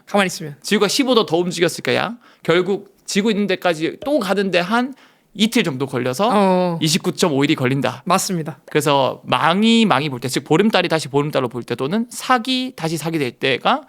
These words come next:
Speaker 2: 이십구 점 오 일이 걸린다라고
Speaker 1: 네.
Speaker 2: 저는 알고 있는데
Speaker 1: 아, 정확하십니다.
Speaker 2: 양력 기준으로 한 달이 삼십에서 삼십일 일인데 이제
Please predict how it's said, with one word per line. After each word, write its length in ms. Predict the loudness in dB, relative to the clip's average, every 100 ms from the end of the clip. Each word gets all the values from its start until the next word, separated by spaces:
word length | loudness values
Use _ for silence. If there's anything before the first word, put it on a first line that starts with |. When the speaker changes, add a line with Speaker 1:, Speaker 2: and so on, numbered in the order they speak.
| -20 -18 -6
Speaker 2:
이십구 380 | -4 -2 -6 -2
점 260 | 0 0 -4 -2
오 160 | 2
일이 100 | 2
걸린다라고 1040 | 2 -2 -2 -4 -6 -2 -2 0 0 -2 -6
Speaker 1:
네. 80 | -20 _ _
Speaker 2:
저는 280 | -4 -2 0
알고 240 | -2 0 -2
있는데 360 | -2 -2 -2
Speaker 1:
아, 40 | 0
정확하십니다. 720 | 0 0 -2 -10 -12 -14 -16 -14 -2
Speaker 2:
양력 300 | 0 2 0
기준으로 540 | -2 -4 -4 -2 -2 -2
한 160 | 0
달이 160 | 0 0
삼십에서 480 | -2 -4 -2 -2 -2
삼십일 380 | -4 -4 -2 -2
일인데 440 | -2 -2 -4 -4 _ _ _ _ _
이제 400 | -10 -6 -6 -6